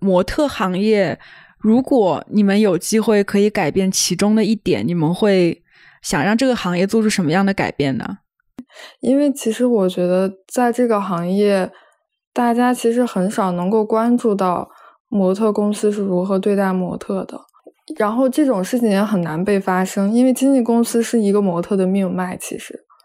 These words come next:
Speaker 2: 一旦有什么问题发生在这个里面，很少有人会愿意发声讲出来的，因为这个真的关系到他们的切身利益。所以其实我真的就希望模特公司能够对待模特更人性化一点，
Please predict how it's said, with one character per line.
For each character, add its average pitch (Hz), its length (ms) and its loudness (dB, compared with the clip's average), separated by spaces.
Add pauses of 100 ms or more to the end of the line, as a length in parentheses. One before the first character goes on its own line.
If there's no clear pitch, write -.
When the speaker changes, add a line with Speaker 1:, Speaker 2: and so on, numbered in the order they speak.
(140)
Speaker 2:
一 202 120 -2
旦 262 200 2
有 208 80 2
什 180 120 -2
么 175 120 2
问 208 160 2
题 190 160 -2
发 208 260 -2
生 226 220 0
在 220 160 2
这 196 140 0
个 180 140 2
里 - 200 -6
面， - 200 -10
很 196 260 -2
少 277 200 0
有 196 60 0
人 156 180 -2
会 202 140 0
愿 202 200 2
意 175 60 -2
发 180 240 -4
声 196 280 0
讲 190 260 -4
出 - 180 -10
来 170 200 -4
的， - 100 -4
因 196 160 0
为 202 80 0
这 208 160 0
个 190 140 2
真 185 200 -2
的 185 140 0
关 180 200 -2
系 185 140 -8
到 170 140 -2
他 175 180 -6
们 180 100 -4
的 170 120 -4
切 185 240 -4
身 190 320 -2
利 185 80 -2
益。 - 180 -8 (460)
所 - 180 -4
以 262 40 2
其 226 160 -2
实 240 100 0
我 240 300 2
真 196 180 -2
的 202 120 2
就 202 180 0
希 196 240 -4
望 185 340 0
模 170 180 -4
特 202 200 -2
公 190 200 -2
司 - 260 -6
能 170 180 -4
够 180 100 0
对 190 140 0
待 196 100 2
模 180 180 -2
特 196 180 -2
更 190 200 -2
人 175 200 -4
性 190 220 -4
化 190 160 -2
一 180 60 -2
点， 202 160 -4